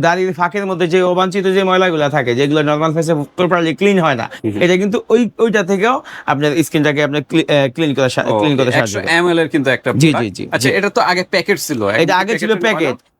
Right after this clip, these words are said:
Speaker 1: আগে এটা কিন্তু ভাই অনেকে আপনার বলে এই পিন, লেজার পিন, এই পিন, সেই পিন,
Speaker 2: হুম।
Speaker 1: কারণ এটা আমাদের দেশি প্রোডাক্ট না ভাই।
Speaker 2: মানে পিছনে
Speaker 1: আপনি
Speaker 2: লেখা
Speaker 1: হুট
Speaker 2: লেজার
Speaker 1: হাতে একটা,
Speaker 2: পিন, অনেকে
Speaker 1: হ্যাঁ,
Speaker 2: বলে।
Speaker 1: যখন, যখন যেই প্রোডাক্ট ইম্পোর্ট হয়, ওই প্রোডাক্টের উপরে বেস করে আপনার সেল করতে হবে।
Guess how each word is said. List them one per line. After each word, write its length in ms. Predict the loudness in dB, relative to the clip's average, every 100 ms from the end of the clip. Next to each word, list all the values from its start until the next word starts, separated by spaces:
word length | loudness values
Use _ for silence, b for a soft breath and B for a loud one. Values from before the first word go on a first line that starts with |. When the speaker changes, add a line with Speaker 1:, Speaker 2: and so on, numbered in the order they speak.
| _
Speaker 1:
আগে 200 | -4 -2 -2
এটা 180 | 0 0
কিন্তু 220 | 0 0
ভাই 180 | 0 0
অনেকে 300 | -2 -2 0
আপনার 220 | 0 0
বলে 220 | 0 0 2
এই 160 | 0 0
পিন, 260 | 0 0 2
লেজার 280 | 2 2 0
পিন, 160 | 0 -2 0
এই 160 | 0
পিন, 220 | 2 0 2
সেই 200 | 2 2
পিন, 200 | 0 -6
Speaker 2:
হুম। 240 | -4 -2
Speaker 1:
কারণ 140 | -2 0
এটা 140 | -2
আমাদের 200 | 0 0 2
দেশি 220 | 0 0
প্রোডাক্ট 300 | 0 0 0
না 100 | 0
ভাই। 160 | 0
Speaker 2:
মানে 120 | 0 -2
পিছনে 260 | 0 0
Speaker 1:
আপনি 120 | 0
Speaker 2:
লেখা 140 | 0 0
Speaker 1:
হুট 120 | 0
Speaker 2:
লেজার 100 | 0
Speaker 1:
হাতে 120 | 0
একটা, 180 | -4 0
Speaker 2:
পিন, 140 | -2 -2
অনেকে 180 | -2 0
Speaker 1:
হ্যাঁ, 160 | 0 0
Speaker 2:
বলে। 180 | -2 -6 -2
Speaker 1:
যখন, 240 | 0 0 -2 -2
যখন 220 | 0 0
যেই 140 | -2 -2
প্রোডাক্ট 300 | 0 0 0
ইম্পোর্ট 280 | 0 0 0
হয়, 120 | 2
ওই 120 | 0
প্রোডাক্টের 360 | 2 0 0 0
উপরে 100 | 2
বেস 180 | 0 0
করে 120 | 0
আপনার 180 | 0 0
সেল 180 | 0 2
করতে 220 | 0 2
হবে। 180 | 0